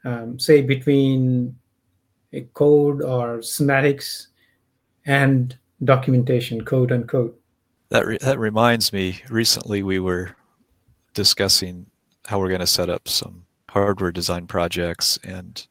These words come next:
Speaker 2: and I had a docs directory in the directory structure, and one of my work associates says, "Why is there a docs directory? Everything's documentation. There shouldn't be a docs directory."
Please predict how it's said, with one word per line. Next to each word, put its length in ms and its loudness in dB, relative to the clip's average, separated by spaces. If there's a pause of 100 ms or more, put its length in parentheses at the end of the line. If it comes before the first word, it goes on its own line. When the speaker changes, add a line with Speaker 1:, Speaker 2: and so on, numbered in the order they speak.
(300)
Speaker 2:
and 160 -8
I 120 0
had 200 -2
a 60 -4
docs 440 2
directory 580 -2
in 100 -8
the 80 -12
directory 400 -2
structure, 800 -6
and 220 -14
one 160 -6
of 60 -6
my 320 -8
work 220 -4
associates 720 -2
says, 380 -6 (100)
"Why 140 -2
is 100 -4
there 100 0
a 60 0
docs 360 2
directory? 460 -4
Everything's 420 -2
documentation. 960 -8
There 140 -12
shouldn't 280 -8
be 120 -2
a 60 -2
docs 360 0
directory." 520 -10